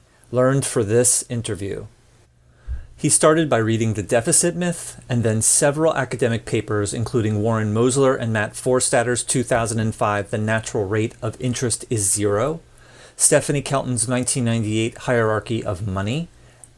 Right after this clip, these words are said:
Abba Lerner's nineteen forty-three Functional Finance and the Federal Debt, and others, as you'll find, linked in the show notes.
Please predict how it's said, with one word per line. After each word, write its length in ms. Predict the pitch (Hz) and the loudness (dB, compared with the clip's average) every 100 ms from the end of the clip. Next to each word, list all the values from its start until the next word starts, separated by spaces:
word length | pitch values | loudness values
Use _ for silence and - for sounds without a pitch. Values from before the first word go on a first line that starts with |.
| 135 | 0
Abba 180 | 135 | 2
Lerner's 480 | 143 135 131 127 117 | 4 4 2 0 0
nineteen 460 | 127 131 - 143 131 | 0 0 -2 -2 0
forty-three 640 | - 123 117 - - 123 | 0 0 0 -2 -2 -2
Functional 640 | 113 - 135 127 - 117 110 | -2 -2 -4 -2 -2 -2 -2
Finance 500 | 123 113 110 110 - | -2 -2 -2 -2 -4
and 180 | 117 | -4
the 60 | 110 | -4
Federal 440 | - 110 101 92 | -2 -4 -2 -4
Debt, 380 | 87 139 147 - - - - - | -2 2 2 0 -12 -20 -20 -10
and 160 | 127 123 | -6 -2
others, 380 | 139 139 156 151 | 2 4 4 4
as 260 | - 131 127 | 2 2 2
you'll 100 | 139 | 0
find, 460 | - 110 101 98 | 0 -2 -2 -4
linked 340 | 113 117 120 - - | -2 -2 -2 -6 -6
in 160 | 123 | -2
the 60 | 113 | 0
show 280 | - 117 98 | 0 -2 -4
notes. 500 | 95 - - - | -8 -8 -4 -4